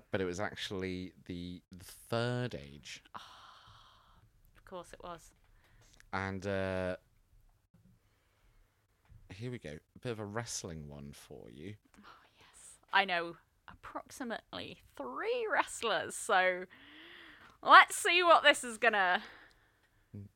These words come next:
Speaker 1: Yeah, all right. Yeah, so Vince McMahon recently
Speaker 2: Mm-hmm.
Speaker 1: has been, uh,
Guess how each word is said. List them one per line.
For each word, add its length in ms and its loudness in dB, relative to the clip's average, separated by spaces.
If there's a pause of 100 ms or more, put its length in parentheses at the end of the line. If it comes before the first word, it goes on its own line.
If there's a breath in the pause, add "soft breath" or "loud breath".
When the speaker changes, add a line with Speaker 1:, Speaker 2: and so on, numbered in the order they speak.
(100)
Speaker 1:
Yeah, 220 0 (140)
all 100 0
right. 200 -6 (100)
Yeah, 120 -8
so 180 -6
Vince 360 0
McMahon 440 -4 (140)
recently 800 -6
Speaker 2:
Mm-hmm. 200 -4
Speaker 1:
has 160 -2
been, 400 -6 (100)
uh, 340 -10